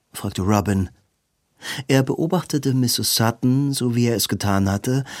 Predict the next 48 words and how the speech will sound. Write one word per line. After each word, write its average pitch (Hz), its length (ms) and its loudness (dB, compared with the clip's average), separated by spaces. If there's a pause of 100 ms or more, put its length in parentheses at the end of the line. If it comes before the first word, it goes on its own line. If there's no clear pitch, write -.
(280)
als 120 180 0
er 127 60 0
sie 110 160 2
beschuldigt 107 540 0
hatte, 120 240 -2
eine 127 180 2
Lügnerin 98 500 4
zu 95 140 -2
sein. 92 400 -2 (800)
"Ich 151 120 2
muss 226 160 4
davon 165 240 2
ausgehen, 139 440 4
dass 117 160 2
es 120 180 -2
irgendeinen 131 560 4
Grund 123 340 2
gibt, 104 260 -2
aus 104 200 -2
dem 110 260 4
alle 135 220 4
hier 127 320 4
hinter 117 260 2
diesem 110 280 2
Ding 113 200 4
her 123 560 4 (360)
und - 200 -2
bereit 143 400 6
sind, 127 300 2
dafür 117 240 2
Gewalt 123 400 4
anzuwenden. 82 760 -2 (680)
Sie - 160 -6
haben 202 140 4
uns 180 140 2
eine 165 180 2
ganze 180 340 2
Menge 170 300 4
erzählt, 101 540 2
als 101 220 0
jemand, 107 540 4
der 98 200 0
wenig 104 320 4
Grund 98 320 0
hat, 101 160 -2
uns 98 240 0
zu 101 100 -2
trauen. 123 480 0